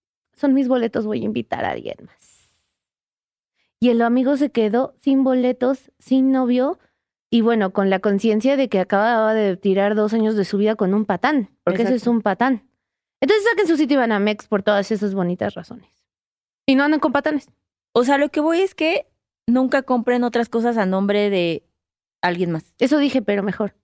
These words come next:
Speaker 2: Entonces, no, siento que no quedaba clara la lección porque nos perdiste en la historia del novio, entonces <laughs> sentí la necesidad de dejárselo claro.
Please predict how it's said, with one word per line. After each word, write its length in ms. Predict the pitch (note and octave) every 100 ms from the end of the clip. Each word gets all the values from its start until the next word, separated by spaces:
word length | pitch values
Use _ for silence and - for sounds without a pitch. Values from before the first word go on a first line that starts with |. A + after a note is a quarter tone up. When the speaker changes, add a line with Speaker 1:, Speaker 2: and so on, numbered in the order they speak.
| _ _ _ _ -
Speaker 2:
Entonces, 960 | F#3 F#3+ F#3 F3+ F#3+ F#3+ F#3+ - - _ _
no, 240 | F#3 G3+ F#3+
siento 260 | G#3+ G3+
que 140 | G3+ G3+
no 120 | F#3+
quedaba 300 | G#3 F#3+ G3+
clara 300 | A3+ G#3 A3+
la 100 | G#3+
lección 300 | D#3+ D#4 G3+
porque 200 | A#3+ F#3+
nos 160 | E3+
perdiste 340 | G3 F3 F#3+ G#3
en 40 |
la 60 | G3
historia 340 | - - E4
del 120 | B3+
novio, 300 | B3 A#3+ C4+ D4
entonces 600 | B3+ C4+ A#3 A3+ F#3+ F#3+ F#3
<laughs> 40 | -
sentí 240 | G#3 G3
la 100 | G#3
necesidad 340 | G#3 G3 F3 G3
de 60 |
dejárselo 380 | F3+ G3 G3+ E3+
claro. 260 | F3 E3+